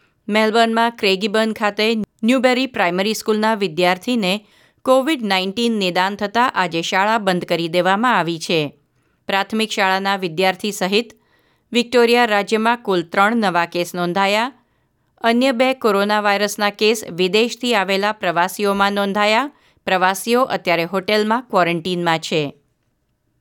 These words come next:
સિડની ખાતે યોજાનાર રેલી પર મનાઈ હુકમ માટે અરજી કરવામાં આવી છે. ન્યૂ સાઉથ વેલ્સ પોલીસ કમિશનર મિક ફુલરે જણાવ્યું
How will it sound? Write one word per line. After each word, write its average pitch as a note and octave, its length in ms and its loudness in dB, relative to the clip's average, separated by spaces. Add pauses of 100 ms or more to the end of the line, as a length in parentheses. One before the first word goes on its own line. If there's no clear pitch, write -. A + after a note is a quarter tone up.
(600)
સિડની A#3+ 340 0
ખાતે A#3 280 0
યોજાનાર G#3+ 600 2
રેલી F#3+ 300 0
પર F3 260 0
મનાઈ G3+ 420 0
હુકમ A#3+ 320 0
માટે A3+ 340 0
અરજી F#3 340 -4
કરવામાં F#3 560 0
આવી E3 220 -4
છે. D#3 360 0 (560)
ન્યૂ G3 140 0
સાઉથ F3 320 0
વેલ્સ G#3 220 0
પોલીસ F3+ 300 0
કમિશનર G#3 420 0
મિક F#3+ 200 -2
ફુલરે G3 400 2
જણાવ્યું G3+ 560 0